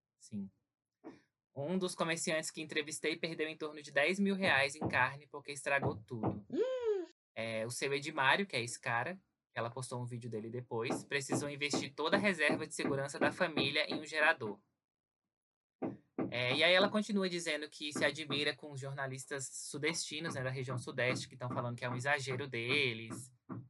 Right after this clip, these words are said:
Speaker 1: É, mas não é, né? Ela fala que são sete dias no escuro, que ela tá penando pra poder fazer a apuração, que tá usando, é, o espaço do Ministério Público Estadual pra poder conseguir escrever, que ela não consegue tomar um banho, não consegue tomar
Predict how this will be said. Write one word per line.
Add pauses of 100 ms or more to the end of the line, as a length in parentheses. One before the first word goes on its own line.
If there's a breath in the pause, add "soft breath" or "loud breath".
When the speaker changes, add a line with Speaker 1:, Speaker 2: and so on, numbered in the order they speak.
Speaker 1:
É,
mas
não
é,
né?
Ela
fala
que
são
sete
dias
no
escuro,
que
ela
tá
penando
pra
poder
fazer
a
apuração,
que
tá
usando, (480 loud breath)
é,
o
espaço
do
Ministério
Público
Estadual
pra
poder
conseguir
escrever,
que
ela
não
consegue
tomar
um
banho,
não
consegue
tomar